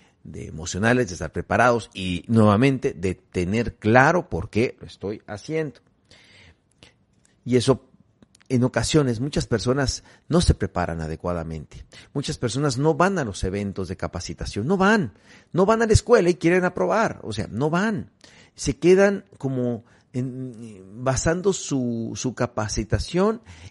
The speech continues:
en el internet o analizando el producto que viene en la caja de inicio o, eh, pidiendo opiniones a todos sus familiares. O sea, díganme,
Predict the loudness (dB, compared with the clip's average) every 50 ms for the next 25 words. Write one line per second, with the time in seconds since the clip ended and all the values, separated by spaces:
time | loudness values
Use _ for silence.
0 | -16 _ -4 -2 -2 0 0 -2 -2 -2 -2 -2 -2 -2 -2 -2 -4 -4 -2 -4
1 | -6 -6 -8 _ -20 -20 -20 _ -20 -20 -20 _ _ 2 4 4 4 2 0 -4
2 | -6 _ _ -6 -4 -2 -2 -2 -2 -2 -2 0 0 2 2 2 2 0 0 -2
3 | -4 -4 -2 -2 0 0 0 0 -2 -2 -6 -6 -4 -4 -4 -2 -2 -2 -2 -4
4 | -4 -4 -6 -6 -6 -6 -8 -6 -6 -6 -6 -6 -8 -8 -8 -10 -10 -10 _ -20
5 | -20 -20 -20 _ _ _ 4 6 6 6 6 2 0 -4 -8 _ _ _ _ _
6 | -6 -4 -2 -2 0 0 0 0 0 0 0 -2 -2 -2 -4 -6 -8 -12 -16 _
7 | -4 0 0 2 2 4 4 2 2 2 0 -2 0 2 4 4 4 2 0 -2
8 | -4 -6 -6 -6 -4 -4 -4 -4 -6 -10 -14 -14 -12 -10 -10 -8 -6 -6 -6 -6
9 | -6 -6 -8 -6 -6 -6 -8 -8 -10 -14 -20 -20 -20 -20 _ _ -4 -2 -2 -2
10 | -4 -6 -6 -8 -10